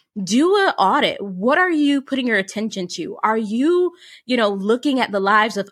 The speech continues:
others who may have more and finding yourself comparing yourself, you know, on that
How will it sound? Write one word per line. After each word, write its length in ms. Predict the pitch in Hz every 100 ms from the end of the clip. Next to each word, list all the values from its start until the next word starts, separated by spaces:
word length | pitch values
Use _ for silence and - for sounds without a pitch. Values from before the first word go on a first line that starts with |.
| -
others 640 | 247 254 247 220 - -
who 100 | 247
may 280 | 214 214 233
have 280 | 220 214 170
more 540 | 170 175 233 285 294
and 260 | 285 214 208
finding 300 | 220 214 220
yourself 720 | 202 196 - 208 202 196 - _ - - -
comparing 580 | - 185 - 254 311 320
yourself, 440 | 330 311 320 320 294
you 100 | 262
know, 160 | 233
on 240 | 226 208 214
that 260 | 202 170